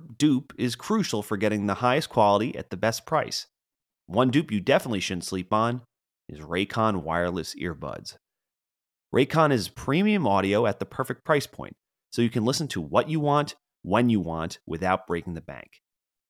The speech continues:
Raycon's mission is to prove that you shouldn't have to pay an arm and a leg for quality sound and essential smart tech listening features. You can get a pair and a spare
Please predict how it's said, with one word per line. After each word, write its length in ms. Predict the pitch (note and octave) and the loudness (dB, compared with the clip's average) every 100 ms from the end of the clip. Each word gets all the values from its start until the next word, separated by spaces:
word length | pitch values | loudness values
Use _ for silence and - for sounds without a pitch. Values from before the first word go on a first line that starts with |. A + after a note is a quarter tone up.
| _ _ _ _ _ _ - | _ _ _ _ _ _ 0
Raycon's 400 | C3 C3+ D3+ B2+ | 2 4 2 4
mission 280 | B2 C#3 D#3 | 2 2 0
is 100 | A#2+ | -2
to 100 | G#2+ | -4
prove 300 | - C3 D3+ | -2 -2 0
that 140 | B2 | 0
you 100 | - | -2
shouldn't 300 | G2 - F3+ | -4 -4 -2
have 140 | E3 E3+ | -4 -4
to 100 | B2 | -6
pay 220 | C#3 D#3+ | -2 0
an 60 | D3+ | 0
arm 160 | D3+ | 0
and 80 | C3+ | -2
a 40 | |
leg 400 | A2+ F2+ C3+ C#3 | -2 2 2 0
for 140 | B2 G2+ | -4 -6
quality 360 | - A2+ B2+ | 2 2 4
sound 320 | A#2+ A#2 A#2 B2 | 0 2 2 2
and 60 | |
essential 340 | A#2 B2+ B2+ C3 | 0 -2 -2 -6
smart 300 | B2+ B2+ - | -2 -2 0
tech 180 | D3 | -2
listening 280 | E3+ F3 G#2 | -2 -4 -6
features. 480 | - C2 - - - _ _ _ _ _ | -8 -14 -14 -20 -20 _ _ _ _ _
You 80 | G2+ | -4
can 60 | |
get 120 | F#2 F2+ | 0 -2
a 60 | |
pair 600 | - - G#2+ D3 F3+ E3 _ - | -4 0 4 4 2 -4 _ -10
and 100 | A2+ | -8
a 40 | |
spare 600 | - - D#3 A#2+ G#2 B2 | -6 -2 2 4 4 2